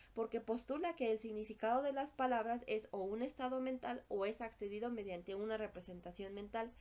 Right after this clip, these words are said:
o de las pala-, o después usando la terminología de Wittgenstein, que la regla de uso asociada a cada palabra es accedida mediante un estado mental, es decir, privada.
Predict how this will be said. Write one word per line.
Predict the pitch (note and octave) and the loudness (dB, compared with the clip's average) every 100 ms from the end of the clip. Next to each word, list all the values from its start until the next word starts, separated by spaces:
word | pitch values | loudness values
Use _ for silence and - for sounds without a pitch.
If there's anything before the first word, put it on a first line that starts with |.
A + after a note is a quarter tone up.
| - - - - | -20 -20 -20 2
o | A3+ B3+ - - - | 4 4 -4 -20 -6
de | - F#3+ | 2 4
las | F#3 G#3 | 4 2
pala-, | - G3+ - | 0 0 2
o | - A3 | 4 6
después | C4 - A3+ A#3+ | 4 2 2 2
usando | A3 G#3+ A#3 | -2 -2 2
la | A3 | 0
terminología | G3+ F#3+ F#3+ F#3 F3+ G#3 B3+ | 0 -2 -2 0 0 2 2
de | B3 C4+ | 4 2
Wittgenstein, | C4 B3 A3+ - A#3+ B3+ - - - | 0 -2 -4 -2 -4 -4 -14 -20 -10
que | - A#3 | 2 2
la | A#3+ A3+ | 4 2
regla | G#3+ G#3+ B3 | 4 4 4
de | B3+ C4 | 6 8
uso | B3 A#3+ | 6 2
asociada | G#3 G3+ G#3 G#3+ A#3 | -4 -4 -2 0 0
a | A3 | 0
cada | G3+ G3+ G#3 | -4 -6 -4
palabra | D4 C#4+ A#3 A#3 - - - | 0 2 4 2 -2 -12 -6
es | G#3+ - - | -4 -4 -8
accedida | - A3 A3+ G#3+ A3 A3+ | -6 -4 -4 -4 -2 -2
mediante | A3 F#3 E3 - F3 | -2 -4 -4 -4 -4
un | E3+ F#3 | -4 -6
estado | G3 - - | -10 -8 -6
mental, | A3+ A#3+ F4+ E4+ | -4 0 0 0
es | - G3+ G#3+ | -2 -2 -2
decir, | - A3+ G#3+ G#3+ | -6 -4 -4 -2
privada. | B3+ E4 E4+ | 0 4 4